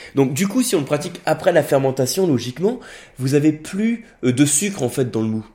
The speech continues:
hein, puisque c'est après la fermentation, tout le sucre a été converti en alcool. C'est ce qu'on va pratiquer principalement sur les xérès, hein, les reles ou xérès, qui sont donc les vins espagnols. Donc on parle parfois de vins vinés,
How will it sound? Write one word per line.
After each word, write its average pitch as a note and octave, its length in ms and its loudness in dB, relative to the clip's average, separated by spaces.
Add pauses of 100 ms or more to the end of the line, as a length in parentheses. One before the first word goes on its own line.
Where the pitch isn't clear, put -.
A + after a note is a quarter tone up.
(260)
hein, G#2 100 -2
puisque - 300 -10
c'est - 220 -6
après B2+ 260 -2
la C#3 100 0
fermentation, A#2 680 -6 (100)
tout G3+ 100 -4
le F#3+ 80 -2
sucre - 300 -6
a D3 40 -2
été C3+ 180 -6
converti A#2+ 640 -10 (120)
en A2+ 100 -6
alcool. F#2 420 -6 (920)
C'est - 160 -4
ce C#3 100 0
qu'on E3 100 -4
va D#3 100 4
pratiquer D3+ 480 -4
principalement C#3+ 680 -6
sur C#3 160 -8
les A#2+ 80 -2
xérès, A2+ 720 -6
hein, F#2+ 60 -14
les F2+ 100 -12
reles A#2+ 420 -4 (100)
ou F#2 40 -14
xérès, A#2+ 640 -6 (220)
qui A#2 100 -12
sont A#2 180 -2
donc A2+ 180 -6
les A2 80 -4
vins A2+ 120 -4
espagnols. A#2 640 -6 (340)
Donc A2 220 -4
on C3 80 -2
parle D3 220 0
parfois D#3 320 -2
de C3 100 2
vins C3+ 320 0 (100)
vinés, A#2+ 600 -2